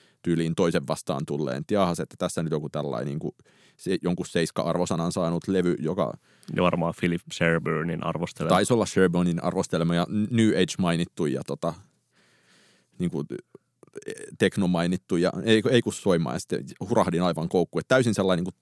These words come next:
Speaker 1: tosi poikkeuksellinen kokemus tämän löytäminen ollut minulle.
Speaker 2: Äh, mä katsoin just parhaillaan tota, tätä Sea of Islands nimi-,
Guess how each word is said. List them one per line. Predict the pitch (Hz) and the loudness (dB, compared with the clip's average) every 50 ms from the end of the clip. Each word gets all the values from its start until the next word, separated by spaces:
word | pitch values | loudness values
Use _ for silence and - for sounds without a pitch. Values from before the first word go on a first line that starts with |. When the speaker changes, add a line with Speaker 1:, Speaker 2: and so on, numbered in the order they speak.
| _ - | _ 4
Speaker 1:
tosi | 131 123 - 110 87 | 4 4 4 4 0
poikkeuksellinen | - - 101 90 - - 80 - - 82 80 | 2 2 2 2 2 0 -4 -4 -2 -4 -4
kokemus | 82 85 92 78 78 - | -2 -2 -2 -2 -2 -2
tämän | - 90 87 95 | -2 -2 2 2
löytäminen | 95 90 - - 73 62 - - | 2 2 2 -2 -6 -8 -8 -8
ollut | - - - - | -10 -10 -8 -8
minulle. | 82 73 69 62 - - _ _ _ _ _ _ _ _ _ 320 | -8 -8 -8 -10 -12 -14 _ _ _ _ _ _ _ _ _ -18
Speaker 2:
Äh, | 262 - - - - - - 120 | -14 -12 -10 -8 -6 -4 0 2
mä | 120 120 | 4 4
katsoin | 120 151 143 135 - 151 | 6 4 4 4 4 4
just | 131 120 - | 4 4 4
parhaillaan | - 135 127 120 117 113 107 104 98 95 92 | 4 4 6 6 6 6 6 8 8 6 6
tota, | 87 85 87 - - 87 87 85 60 50 50 - _ - - _ - | 4 2 0 2 2 2 4 2 2 -2 -6 -12 _ -20 -20 _ -4
tätä | - 87 85 - 87 90 87 | -4 -4 -2 0 -2 -2 -2
Sea | - - - 98 98 95 80 71 | -4 0 2 4 4 4 4 2
of | 82 - - - 85 92 92 92 | 0 -2 -2 -2 2 4 6 6
Islands | 92 87 78 78 76 - - - - 254 240 190 143 | 6 4 2 0 -2 -6 -10 -14 -14 -14 -16 -12 -6
nimi-, | 90 82 82 80 - - | -4 -2 -2 -2 -4 -6